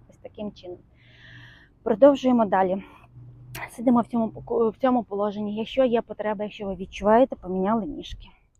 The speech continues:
Сидимо рівненько. Зараз ми будемо виїжджати трішечки назад. Ось мене видно добре, в камері мене також гарно видно. Що ми робимо? Наш таз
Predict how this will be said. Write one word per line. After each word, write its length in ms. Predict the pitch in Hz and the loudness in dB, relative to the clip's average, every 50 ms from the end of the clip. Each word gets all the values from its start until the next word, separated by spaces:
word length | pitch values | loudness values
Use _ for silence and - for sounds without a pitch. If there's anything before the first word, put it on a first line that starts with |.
| - - _ _ _ _ _ _ _ _ _ _ _ _ _ _ _ _ _ _ _ _ _ _ | -20 -20 _ _ _ _ _ _ _ _ _ _ _ _ _ _ _ _ _ _ _ _ _ _
Сидимо 480 | - 285 277 226 233 220 208 208 202 | -2 0 2 2 2 2 2 0 0
рівненько. 720 | 190 185 175 160 170 165 160 165 165 175 - - 294 339 339 254 - | -2 -2 -4 -2 -2 -4 -4 -4 -6 -8 0 2 2 2 2 2 -2
Зараз 240 | 240 254 269 247 | -2 0 0 0
ми 100 | - 220 | -2 -2
будемо 340 | 208 190 240 233 254 233 214 | -2 -2 0 0 2 2 2
виїжджати 500 | 185 190 190 190 180 202 220 226 - - 165 _ - | 0 0 -4 -4 -2 0 -2 -2 -2 -6 -16 _ -8
трішечки 600 | 226 233 - - 208 - - - - 202 202 - - - _ _ _ - | -8 -6 -6 -10 -18 -18 -20 -18 -16 -14 -14 -14 -16 -20 _ _ _ -12
назад. 800 | 175 175 180 190 196 202 190 - - - _ 170 165 170 - - - _ - | -8 -6 -4 -4 -4 -4 -6 -8 -12 -18 _ -14 -12 -12 -12 -12 -16 _ -12
Ось 220 | 226 - - - | -10 -10 -10 -10
мене 180 | 208 208 196 185 | -8 -6 -6 -4
видно 300 | 175 175 175 165 180 175 | -4 -4 -4 -4 -6 -6
добре, 340 | 175 196 233 269 269 294 285 | -4 -2 -2 0 0 -2 -2
в 40 | - _ | -4 _
камері 340 | - 220 202 196 190 190 | -4 -4 -2 -2 -2 -2
мене 220 | 180 175 170 170 160 | -2 -2 -2 -4 -4
також 340 | - - 170 - - 202 214 | -8 -12 -14 -14 -12 -10 -4
гарно 380 | 208 - 269 285 277 285 285 | 0 2 4 8 8 8 8
видно. 300 | 262 277 294 262 269 277 - _ - - - - - - - - - - - | 8 6 4 4 2 0 -2 _ -16 -20 -20 -18 -18 -18 -18 -16 -18 -18 -16
Що 220 | - - - 330 | 0 6 8 10
ми 120 | 330 320 294 | 10 10 10
робимо? 420 | 247 214 190 170 185 180 180 180 - _ _ _ _ - - - - - - - - - | 8 6 4 4 2 -2 -2 -4 -6 _ _ _ _ -20 -20 -20 -20 -20 -20 -18 -6 -2
Наш 260 | 233 240 254 254 - | 0 2 2 0 0
таз 260 | - - 294 330 - | -2 -4 -6 -6 -6